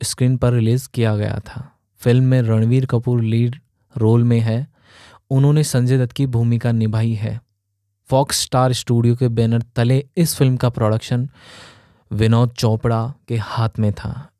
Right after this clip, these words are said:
एक रिपोर्ट के मुताबिक फॉक्स स्टार स्टूडियो के सीईओ विजय सिंह ने कहा था,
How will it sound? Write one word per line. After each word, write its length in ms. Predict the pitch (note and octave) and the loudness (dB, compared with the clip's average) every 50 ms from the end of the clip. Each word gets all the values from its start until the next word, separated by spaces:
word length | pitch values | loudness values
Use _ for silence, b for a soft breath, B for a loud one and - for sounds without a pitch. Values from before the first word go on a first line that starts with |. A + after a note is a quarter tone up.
| - | -4
एक 220 | B2 B2 A#2+ A#2+ A#2+ | -2 -2 0 2 2
रिपोर्ट 360 | A#2 A2 - C3 B2+ B2+ - | 0 2 2 2 2 2 0
के 120 | - C3+ | 0 0
मुताबिक 540 | B2+ A#2+ A#2 A2+ - A2+ A2 A2 A#2 A#2 - _ _ _ _ | 2 2 2 2 2 0 0 0 0 -2 -2 _ _ _ _
फॉक्स 340 | - - A#2+ A#2+ - - - | -4 -2 -2 -2 -2 -4 -10
स्टार 320 | - - - A#2+ A#2 A#2 A#2 | -8 -4 -2 0 0 0 0
स्टूडियो 460 | - - - A#2+ A2+ A2 A2+ A2+ A2 | -2 -2 0 0 2 2 2 0 0
के 140 | - B2 A2+ | 0 -2 -2
सीईओ 460 | - - - B2 B2 B2 A#2+ A#2 A2+ | -2 -2 0 2 2 4 2 2 2
विजय 260 | A2 A2+ G#2+ A2+ A2+ | 2 0 0 0 -2
सिंह 200 | A2+ - A#2+ A2+ | -4 -4 -4 -2
ने 120 | A2+ A2+ | -2 -2
कहा 340 | A2+ - - A#2 A2+ B2+ B2+ | -4 -2 -2 -2 0 0 -2
था, 300 | B2 - A#2+ A#2+ B2 C#3+ | -2 -2 -2 -2 -2 -4